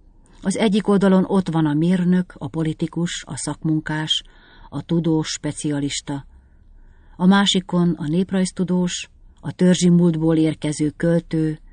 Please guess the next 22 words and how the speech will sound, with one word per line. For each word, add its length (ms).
a 140
Tahitira 580
visszavonuló 760
Gauguin, 520
a 40
négerplasztikától 1120
önmagára 720
és 220
föladatára 720
ismerő 460
Picasso, 720
vagy 180
a 60
folklórra 1040
életművet 760
építő 540
zeneszerzők, 1000
zenészek 800
és 180
koreográfusok 880
egész 360
sora. 400